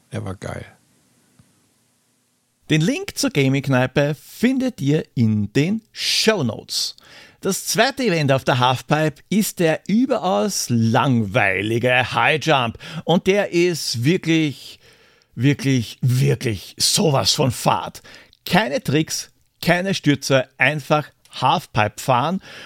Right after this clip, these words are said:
Speaker 2: und den Joystick im Kreis masturbieren ist zum Vergessen. Und wenn ich schon dabei bin,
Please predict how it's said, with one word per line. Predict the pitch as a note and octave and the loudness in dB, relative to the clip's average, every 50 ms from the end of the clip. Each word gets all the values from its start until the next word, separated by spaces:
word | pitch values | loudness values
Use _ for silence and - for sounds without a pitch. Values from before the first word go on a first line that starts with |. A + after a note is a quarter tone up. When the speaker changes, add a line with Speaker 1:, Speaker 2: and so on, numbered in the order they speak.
| - - - | -20 -12 -2
Speaker 2:
und | B2+ C3+ D#3 - _ - | 0 0 0 0 _ 0
den | D#3+ D#3+ F3+ | 0 0 0
Joystick | - - - G#2+ A2 G#2 - - B2 - | 0 0 0 0 0 0 -2 -6 -6 -2
im | C3+ C3+ - - _ _ _ | 0 -2 -2 -2 _ _ _
Kreis | - - B2+ B2 C#3+ F#3+ D3+ D#3 | -6 -2 0 0 0 0 0 -2
masturbieren | D3+ D3 D3 - - E3 D#3 - D3 C#3 C#3 C3 A#2+ A#2 A2 G#2+ A2+ - _ _ _ _ _ - | 0 0 0 0 0 0 0 0 0 0 0 0 0 0 -2 -2 -4 -4 _ _ _ _ _ -6
ist | - G#2 - - - _ - | -6 -4 -4 -6 -12 _ -2
zum | - A2+ A2+ - _ | 0 0 0 0 _
Vergessen. | - - A2+ - _ _ - B2 G#2 - - - A2 F#2+ - _ _ _ _ _ _ - - - - _ - | -8 -8 -8 -8 _ _ -4 -2 -2 -2 -2 -4 -4 -6 -10 _ _ _ _ _ _ -20 -20 -20 -18 _ -2
Und | C#3+ D3+ - - - | -2 -2 -2 -4 -4
wenn | C#3 F#3 A#3+ | 0 0 0
ich | C4+ - | 0 0
schon | - A3 G#3+ | -2 -2 -2
dabei | G#3 G3+ G#3 A3 - | -2 0 2 0 2
bin, | - C#3 C3 A#2 F2+ - | 2 2 2 2 0 -2